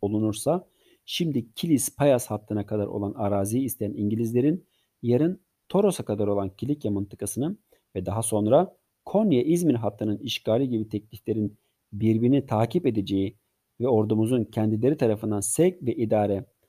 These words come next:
hatta vükelamızın Britanya hükümeti tarafından intihap edilmesi gibi teklifler karşısında kalmamız ihtimalden uzak değildir. Aczimiz ve zaafımız derecesini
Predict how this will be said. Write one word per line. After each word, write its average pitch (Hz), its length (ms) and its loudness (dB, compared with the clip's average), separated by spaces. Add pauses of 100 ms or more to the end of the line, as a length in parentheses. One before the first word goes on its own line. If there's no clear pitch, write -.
(240)
hatta 104 720 -2 (300)
vükelamızın 113 1000 0 (320)
Britanya 120 580 4
hükümeti 113 440 -2
tarafından 104 500 -2 (360)
intihap 139 560 0
edilmesi 107 400 -2
gibi 107 240 -4
teklifler 113 520 -4
karşısında 110 540 -4
kalmamız 110 480 -2 (340)
ihtimalden 98 520 -6
uzak 95 320 -8
değildir. 95 420 -10 (840)
Aczimiz 104 600 2 (280)
ve 107 80 0
zaafımız 107 560 0
derecesini 113 640 0